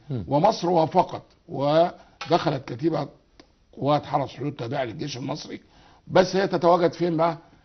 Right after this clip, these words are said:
Speaker 2: تتواجد في الحداشر كيلو اللي هو حدود مشتركة بين مصر وقطاع
Speaker 1: مم.
Speaker 2: غزة.
Speaker 1: تمام.
Speaker 2: أما باقي الحدود فهي شرطة مدنية، الباقي المتين بيننا وبين الحدود الدولية الفلسطينية الإسرائيلية المحتلة حاليًا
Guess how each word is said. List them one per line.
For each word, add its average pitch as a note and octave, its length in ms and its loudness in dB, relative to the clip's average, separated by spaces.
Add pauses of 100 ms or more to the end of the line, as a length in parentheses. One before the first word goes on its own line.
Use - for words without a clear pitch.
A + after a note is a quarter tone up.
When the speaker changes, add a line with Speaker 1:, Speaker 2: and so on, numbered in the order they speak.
(180)
Speaker 2:
تتواجد D3+ 540 4
في - 100 -10
الحداشر C#3+ 580 -2
كيلو C#3 360 -2 (420)
اللي C#3 200 -2
هو C3+ 340 -2 (240)
حدود C3+ 220 -4
مشتركة C3 540 -8
بين C3 220 -6
مصر - 280 -8 (140)
وقطاع C3 340 -6
Speaker 1:
مم. A2 60 -10
Speaker 2:
غزة. - 220 -14 (200)
Speaker 1:
تمام. G2 260 -6 (100)
Speaker 2:
أما G#3 360 4
باقي F#3+ 360 6
الحدود D#3 540 2 (680)
فهي D#3 480 0 (120)
شرطة F3 400 0
مدنية، C#3+ 480 -2
الباقي C3+ 300 -2
المتين C3 380 -4 (340)
بيننا D#3 360 0
وبين C#3+ 540 0
الحدود C3+ 380 -6
الدولية C#3 840 -8
الفلسطينية A#2+ 800 -10 (320)
الإسرائيلية A#2 520 -8
المحتلة A#2+ 420 -8
حاليًا C#3+ 400 -8